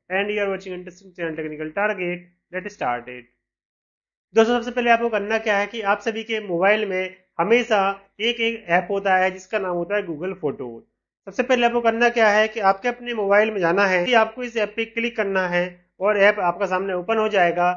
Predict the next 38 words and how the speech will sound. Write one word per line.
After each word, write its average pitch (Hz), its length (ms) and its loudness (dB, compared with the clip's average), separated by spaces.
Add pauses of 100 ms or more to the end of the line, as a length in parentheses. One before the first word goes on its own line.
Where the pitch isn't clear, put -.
(340)
इस 254 180 -8
ऐप 240 220 -4
के 247 80 -8 (120)
बहुत 254 320 0
सारे 262 320 2
काम 202 360 0
हैं 196 320 -6
जिसकी 226 240 -14
मदद 202 240 -2
से 214 140 -6
आपकी 220 320 -4
सारी 240 320 0
समस्याओं 196 400 -4
का 175 80 -2
समाधान 165 400 -2
दोस्तों - 600 -10
एक 226 120 0
ही 247 100 -6
बार 190 200 6
में 196 100 -2
होने 151 300 0
वाला 127 260 -4
है। 107 60 -6 (280)
जी 202 80 -2
हाँ 240 100 4
दोस्तों, 233 340 -2
इस 254 320 -10
सिंगल 269 340 0
ऐप 247 200 0
की 240 60 -4
मदद 202 240 0
से 202 200 -2 (440)
आपका 208 400 4 (640)
स्टोरेज 262 380 -4
वाली 233 220 0
समस्या 208 400 -2
का 202 80 2
समाधान 190 460 2